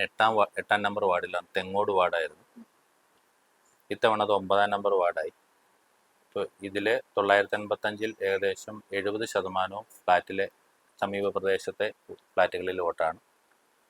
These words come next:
അതിൽ തന്നെ ഞാൻ താമസിക്കുന്ന സ്കൈലൈൻ ഐവി ലീഗ് എന്ന് പറയുന്ന ഫ്ലാറ്റിൽ തന്നെ ഏകദേശം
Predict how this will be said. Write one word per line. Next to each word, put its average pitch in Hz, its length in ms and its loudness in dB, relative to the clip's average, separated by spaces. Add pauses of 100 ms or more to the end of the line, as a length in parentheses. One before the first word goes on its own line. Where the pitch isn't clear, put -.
(320)
അതിൽ 117 220 8 (120)
തന്നെ 135 200 4 (120)
ഞാൻ 113 120 2 (140)
താമസിക്കുന്ന 107 500 -2
സ്കൈലൈൻ 98 560 0
ഐവി 95 300 -6
ലീഗ് 95 160 -8
എന്ന് - 160 -20
പറയുന്ന 92 240 -8
ഫ്ലാറ്റിൽ 90 460 -2
തന്നെ 90 200 -10 (460)
ഏകദേശം 95 560 0